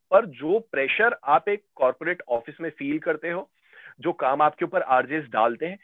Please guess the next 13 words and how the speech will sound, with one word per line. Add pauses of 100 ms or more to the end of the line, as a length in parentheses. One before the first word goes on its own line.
(240)
उससे
आप
सोना
बनते
हो। (400)
इसलिए
मुझे
लगता
है
कि
इंटर्नशिप
जरूरी
है।